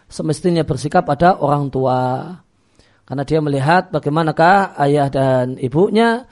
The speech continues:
perhatian dengan orang tuanya. Wa yastaghfir wa al-akhir li abawaihi, maka si anak tersebut pun akan mendoakan ampunan untuk orang tuanya setelah,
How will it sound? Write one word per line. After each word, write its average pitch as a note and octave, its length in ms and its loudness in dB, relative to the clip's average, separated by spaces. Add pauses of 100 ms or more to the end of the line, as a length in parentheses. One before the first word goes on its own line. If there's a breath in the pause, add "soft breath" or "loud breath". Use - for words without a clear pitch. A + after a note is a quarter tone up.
(140 soft breath)
perhatian D3 480 -2
dengan E3 240 -4
orang C#3 260 -2
tuanya. B2+ 720 -4 (800)
Wa D#3+ 100 0
yastaghfir G#3 580 2
wa F3+ 160 4
al-akhir F#3 500 2 (100)
li F3 80 0
abawaihi, F#3 840 2 (300 soft breath)
maka E3+ 240 -2
si F3+ 160 -4
anak E3 280 -2
tersebut E3+ 440 -4
pun D#3 240 4 (120)
akan D#3+ 280 -2 (120)
mendoakan C#3+ 360 -2
ampunan D#3 400 -4
untuk D3+ 240 -8
orang C#3+ 320 -2
tuanya G3+ 400 0
setelah, F3+ 480 0